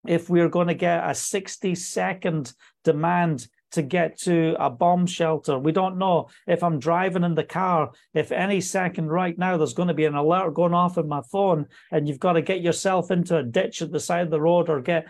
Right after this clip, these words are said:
into a place of cover. We don't know. In fact, I was on a call last week and all the sirens were going off and everything went crazy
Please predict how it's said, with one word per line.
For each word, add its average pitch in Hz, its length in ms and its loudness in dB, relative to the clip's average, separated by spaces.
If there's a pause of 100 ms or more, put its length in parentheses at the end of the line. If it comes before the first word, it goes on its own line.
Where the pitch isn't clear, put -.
(200)
into 175 320 2
a 143 40 0
place 175 480 -2
of 156 360 0
cover. 165 440 0
We 160 200 4
don't 202 380 0
know. 190 280 0
In 117 80 -4
fact, 185 320 -2
I 165 60 2
was 151 140 -2
on 180 120 2
a 151 80 0
call 202 380 2
last 165 320 0
week 175 300 -2 (280)
and 151 80 -2
all 175 140 2
the 160 80 4
sirens 190 640 0
were 147 160 0
going 170 220 2
off 170 280 2
and 156 80 -2
everything 170 360 -2
went 156 240 -2
crazy 165 600 0